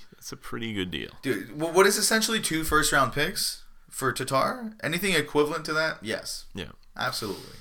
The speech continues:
Speaker 1: I mean, you know, we'll see what ha-, I mean, he obviously, you know, he has one year left on his deal on a great contract. I mean, you know, especially if the Canadiens ended,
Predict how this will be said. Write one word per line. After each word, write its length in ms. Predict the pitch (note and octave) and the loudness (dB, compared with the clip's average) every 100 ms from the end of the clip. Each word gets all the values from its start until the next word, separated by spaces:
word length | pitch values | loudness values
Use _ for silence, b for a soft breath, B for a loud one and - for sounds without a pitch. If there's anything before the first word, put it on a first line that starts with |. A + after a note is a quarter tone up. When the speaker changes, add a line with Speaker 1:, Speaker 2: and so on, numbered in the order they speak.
| - | -6
Speaker 1:
I 120 | B2+ | 0
mean, 240 | A2 G#2+ B2 | 2 2 2
you 80 | C#3 | 2
know, 120 | A2+ | 4
we'll 140 | D3+ | 6
see 240 | - - F#3 | 6 6 8
what 180 | C#3+ | 8
ha-, 140 | A2+ A#2 | 8 6
I 80 | A2+ | 6
mean, 140 | A2+ G#2 | 4 4
he 280 | A2+ A2 - - - | 2 2 -2 -10 0
obviously, 600 | G#2 A2 G#2 G#2+ A2 G#2 - - | 2 2 0 2 2 2 -2 -4
you 100 | F2 | -2
know, 60 | |
he 80 | F2+ | 0
has 240 | G2 G2 | 0 0
one 320 | F#2 G#2 A2+ A2 | 0 2 4 4
year 100 | A2 | 4
left 240 | G#2 - | 4 4
on 80 | F#2+ | 2
his 160 | F#2+ | 0
deal 480 | - A#2+ B2 B2 A2+ - - - - - | 4 8 8 8 4 -4 -18 -18 -12 -4
on 100 | F2+ | -2
a 60 | |
great 460 | F2 G2 G2 G#2 - | -2 -2 2 4 2
contract. 680 | - F#2+ G#2 G#2+ G#2 G#2 - B B | 2 0 0 0 0 0 -4 B B
I 40 | F#2 | -4
mean, 220 | F2+ - - | -2 -4 -12
you 120 | - D2+ | -10 -8
know, 80 | |
especially 340 | D#2+ G#2 G2 G2 | -2 2 2 2
if 60 | |
the 100 | G2 | -2
Canadiens 720 | - F#2+ G2 F#2+ F2+ - - - | -2 2 4 4 0 0 -2 -2
ended, 300 | F#2 F2+ | -4 -6